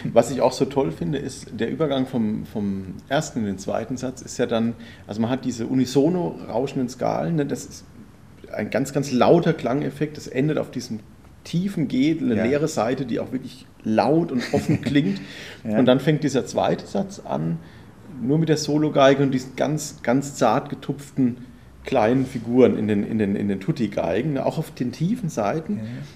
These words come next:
Speaker 1: Und dann gibt's immer dieses kurze Einblenden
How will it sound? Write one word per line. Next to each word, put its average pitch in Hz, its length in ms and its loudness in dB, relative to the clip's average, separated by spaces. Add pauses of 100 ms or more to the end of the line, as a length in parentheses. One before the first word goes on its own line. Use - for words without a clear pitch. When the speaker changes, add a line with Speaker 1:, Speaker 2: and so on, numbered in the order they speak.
(140)
Speaker 1:
Und 127 120 4
dann 139 160 6
gibt's 165 200 0
immer 156 220 8
dieses 151 440 0 (1120)
kurze 214 500 8
Einblenden 127 800 6